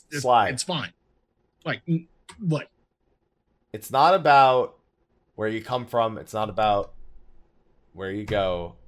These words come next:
Speaker 2: It's about what's in
Speaker 1: Mm.
Speaker 2: here. All right, and no
Speaker 1: Mm.
Speaker 2: matter where we are, as
Speaker 1: Mm.
Speaker 2: long, as long as, as long as we have this, this bond and this connection,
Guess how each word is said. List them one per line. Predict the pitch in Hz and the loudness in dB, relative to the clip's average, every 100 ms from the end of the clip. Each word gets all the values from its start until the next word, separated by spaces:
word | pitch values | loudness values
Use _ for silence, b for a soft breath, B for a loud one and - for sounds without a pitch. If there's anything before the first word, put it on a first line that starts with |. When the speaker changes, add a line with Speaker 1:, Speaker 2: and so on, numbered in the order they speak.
| - | -20
Speaker 2:
It's | 90 - | -20 -14
about | 90 110 113 - - - | -2 0 0 -4 -20 -14
what's | 98 92 90 | -10 -10 -10
in | 101 | -12
Speaker 1:
Mm. | 87 | -12
Speaker 2:
here. | 90 76 - - _ _ _ _ - _ - | -14 -16 -20 -20 _ _ _ _ -20 _ -8
All | 98 | -2
right, | 101 | -2
and | 92 107 | -2 -4
no | |
Speaker 1:
Mm. | 107 | 0
Speaker 2:
matter | 120 123 120 | 0 2 0
where | 131 151 | 2 2
we | 139 120 | 2 0
are, | 107 101 95 92 87 _ _ _ _ _ _ _ _ - | 0 0 -2 -6 -10 _ _ _ _ _ _ _ _ -20
as | 98 | -6
Speaker 1:
Mm. | |
Speaker 2:
long, | 110 135 139 | 0 0 0
as | 120 113 | -4 -2
long | 123 139 | -2 -2
as, | 135 - | -6 -8
as | 110 110 | -10 -2
long | 120 135 | 0 0
as | 127 | -2
we | 131 | 0
have | 123 107 | 0 0
this, | 123 117 - | -4 -6 -8
this | - 135 104 | -8 -8 -4
bond | 107 113 110 107 | 2 4 4 0
and | 104 | -6
this | 101 - | -8 -10
connection, | 117 107 101 - 87 76 | -10 -8 -8 -10 -18 -20